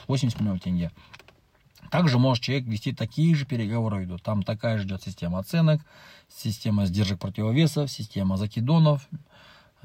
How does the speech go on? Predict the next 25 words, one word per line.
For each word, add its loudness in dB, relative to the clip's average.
Там 0
травить 2
леску, 2
есть 0
такое -4
понятие, 0
да, -2
когда -4
вот -6
переговоры -2
уже -4
натягиваются, 0
нужно 0
отпускать, -4
как -10
рыбак, 6
да, -4
леску. -4
Поэтому, 6
э, -6
вот -2
этот 2
навык, 2
он 0
тоже 4